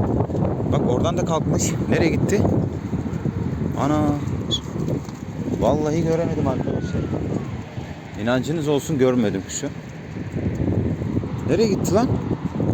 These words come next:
Şee. Göremedim. Bir şeye bakıyordum arkadaşlar, bir şeye.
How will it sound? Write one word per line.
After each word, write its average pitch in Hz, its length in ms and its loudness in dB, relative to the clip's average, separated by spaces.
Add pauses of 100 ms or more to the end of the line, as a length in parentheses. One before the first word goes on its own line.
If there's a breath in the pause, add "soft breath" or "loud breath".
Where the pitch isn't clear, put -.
(1600)
Şee. - 680 2 (1900)
Göremedim. 113 440 4 (2000)
Bir 110 120 4
şeye 139 360 4
bakıyordum 135 460 4
arkadaşlar, 123 760 4
bir 107 120 4
şeye. 120 440 4